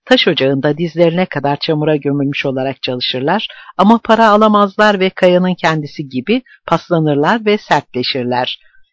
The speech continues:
Gecenin devamında ne oldu? O uzun gece nasıl geçti? Uzun yaşamının ışığı taş ocağı işçilerinin anısını hiçbir zaman karartmasın dedi Yason amca,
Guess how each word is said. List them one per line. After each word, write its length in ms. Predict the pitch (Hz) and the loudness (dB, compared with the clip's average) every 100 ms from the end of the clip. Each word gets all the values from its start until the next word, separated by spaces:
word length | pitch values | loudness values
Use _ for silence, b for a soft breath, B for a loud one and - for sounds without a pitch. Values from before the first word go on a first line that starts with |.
| _ | _
Gecenin 440 | 220 226 254 269 240 | 0 2 4 4 4
devamında 640 | 226 214 214 214 214 - | 4 2 2 0 0 2
ne 160 | 226 240 | 2 2
oldu? 380 | 147 117 190 240 | 0 -2 -2 0
O 140 | 180 | 0
uzun 280 | 170 - 196 | 0 0 0
gece 340 | 185 180 190 | 0 0 0
nasıl 360 | 190 - 247 190 | 0 0 0 0
geçti? 560 | 135 - - - 214 269 _ b b b | -4 -6 -8 -4 -4 -4 _ b b b
Uzun 260 | - 240 294 | -4 2 4
yaşamının 640 | 247 160 - 147 143 147 | 4 4 0 0 0 0
ışığı 320 | 143 - 143 147 | -2 -2 -4 -2
taş 220 | 220 202 | -2 0
ocağı 260 | 147 127 135 | 0 0 -2
işçilerinin 720 | 127 - 151 139 139 165 175 | -4 -4 -4 -2 -2 -2 -2
anısını 440 | 139 147 - 151 | -4 -4 -6 -6
hiçbir 380 | 147 160 - 247 | -6 -8 -6 -4
zaman 360 | 202 180 170 170 | -2 -2 -2 -4
karartmasın 800 | - 139 135 - 120 - 127 123 | -2 -2 -2 -6 -10 -8 -6 -4
dedi 340 | 127 127 135 b b _ | -4 -4 -4 b b _
Yason 320 | 139 - 143 | -6 -4 -2
amca, 420 | 131 131 135 208 | -2 -2 -2 -2